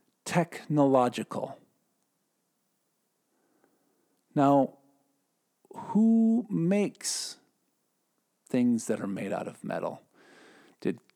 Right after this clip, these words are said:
did God make things that were made out of metal? Did we, did Adam show up and, and, and God says, "You know what? Look over there in the ground. Uh, I have some shovels that are growing up like trees. Go ahead and,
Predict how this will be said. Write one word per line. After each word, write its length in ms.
did 240
God 360
make 480
things 440
that 120
were 100
made 200
out 140
of 60
metal? 220
Did 160
we, 240
did 220
Adam 340
show 380
up 220
and, 360
and, 380
and 340
God 240
says, 320
"You 60
know 140
what? 340
Look 220
over 240
there 180
in 100
the 80
ground. 680
Uh, 520
I 120
have 260
some 220
shovels 920
that 300
are 220
growing 640
up 360
like 380
trees. 720
Go 240
ahead 380
and, 260